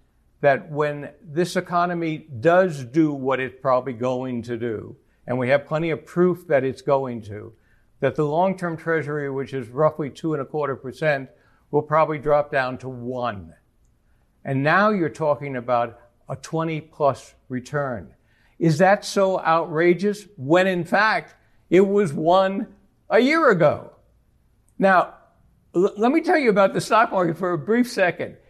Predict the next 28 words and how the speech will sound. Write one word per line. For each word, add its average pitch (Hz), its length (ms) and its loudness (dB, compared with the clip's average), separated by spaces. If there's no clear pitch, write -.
If 156 160 -4
the 175 80 2
stock 214 440 0
market 180 680 -2
drops 151 600 0
forty 185 260 4
or 165 80 4
fifty 185 340 -6
percent, 160 540 -2
as 175 300 0
it 190 400 -4
did 208 500 0
in 151 140 -4
two 180 200 2
thousand 170 500 0
nine, 165 360 -2
as 156 380 -2
it - 220 -6
did 170 240 2
drop 165 380 2
thirty-five 175 600 2
percent 143 460 -4
in 143 160 -4
two 170 200 2
thousand, 147 640 2
uh, 120 280 -4
uh, 123 340 -8
twenty, 170 340 0